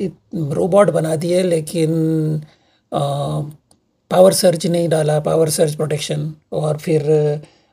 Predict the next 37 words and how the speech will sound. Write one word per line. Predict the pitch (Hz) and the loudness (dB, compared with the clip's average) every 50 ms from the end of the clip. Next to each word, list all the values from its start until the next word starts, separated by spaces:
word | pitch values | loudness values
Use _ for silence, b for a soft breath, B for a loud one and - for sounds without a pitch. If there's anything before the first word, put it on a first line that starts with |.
| B - | B -4
अ, | 147 | -2
हमारे | 143 147 147 139 147 147 151 151 156 | -2 -2 -2 -2 -2 -2 0 0 2
दोस्त | 151 156 156 151 - - | 2 0 -2 -2 -4 -4
ने | 151 | -4
बताया | 147 147 - 147 151 151 156 | -4 -2 -2 -2 0 0 0
कि | 156 - 160 147 | -2 -2 -6 -4
भाई | 143 156 156 151 147 151 - - - | -2 -2 -2 0 -2 -2 -4 -8 -10
अभी | 185 156 170 | -8 -6 -4
तक, | 147 - 156 151 151 - - | -2 0 -2 -2 -2 -4 -4
अ, | 151 143 143 | -4 -4 -4
wired | 139 143 147 147 165 170 175 - | -2 -2 0 0 0 0 0 0
चार्जिंग | - - 160 151 - - 180 160 | 0 0 0 0 0 -2 -2 -2
क्यों | - 151 156 151 156 | -2 -2 -4 -4 -4
है, | 131 139 - - _ _ - | -6 -8 -12 -14 _ _ -2
ये | 247 | -2
सब | 233 - 330 - | 0 0 -2 -2
बातें | 190 196 190 - - | -2 -4 -2 -2 -2
हैं। | - - - - | -2 -2 -4 -8
लेकिन | 160 160 160 - 170 156 | -12 -14 -8 -6 -4 -4
देखिए, | 151 147 - - - - _ _ _ _ _ _ _ _ _ _ _ _ _ _ _ _ _ - - - | -4 -4 -6 -10 -12 -14 _ _ _ _ _ _ _ _ _ _ _ _ _ _ _ _ _ -12 -10 -4
अगर | - 165 160 | -2 0 0
आप | 170 165 - | 0 -2 -2
इस | 151 - | -4 -4
movie | 165 156 151 151 156 | -2 -2 0 0 0
गए | 131 147 - - - - _ _ _ _ _ _ _ _ _ _ _ | 0 0 -2 -2 -6 -10 _ _ _ _ _ _ _ _ _ _ _
और | 147 143 | -2 -2
बाहर | 139 143 175 180 | 2 4 6 6
आकर | 175 160 143 156 151 | 6 6 4 0 -2
के | 156 175 160 | 0 -2 0
कहते | 156 165 156 185 | 0 0 0 2
हैं, | 165 | 0
"नहीं, | 160 165 160 | 0 0 0
ये | 156 | 0
तो | 165 156 | 0 0
मेरे | 156 151 160 | 0 0 -2
standard | 156 - 160 147 151 165 160 - | -2 -2 -2 -2 -2 -2 -4 -4
से | - - | -6 -8